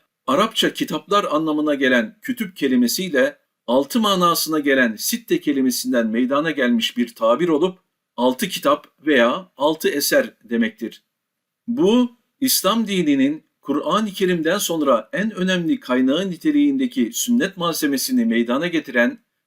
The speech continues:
ve sahih yani güvenilir hadislerden oluşan altı hadis eserine verilen genel isimdir. Dördüncü başlığımız Kütüb-i Sitte yazarları ve hadis ile ilgili eserleri. Bir,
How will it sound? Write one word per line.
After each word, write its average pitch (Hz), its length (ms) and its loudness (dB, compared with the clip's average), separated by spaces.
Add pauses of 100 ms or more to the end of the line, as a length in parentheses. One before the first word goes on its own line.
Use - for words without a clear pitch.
ve 165 140 2
sahih 170 480 0 (180)
yani 135 580 0 (160)
güvenilir 156 600 2
hadislerden 151 720 0
oluşan 131 600 -2 (320)
altı 131 320 0
hadis 160 440 -4
eserine 127 500 -2
verilen 160 640 -2
genel 139 360 0
isimdir. 117 680 -4 (840)
Dördüncü 175 500 0
başlığımız 208 840 -2
Kütüb-i 175 340 0
Sitte 175 300 -4
yazarları 147 840 2
ve 123 200 2
hadis 135 480 -4
ile 127 240 0
ilgili 147 580 -2
eserleri. 117 640 -2 (640)
Bir, 165 400 0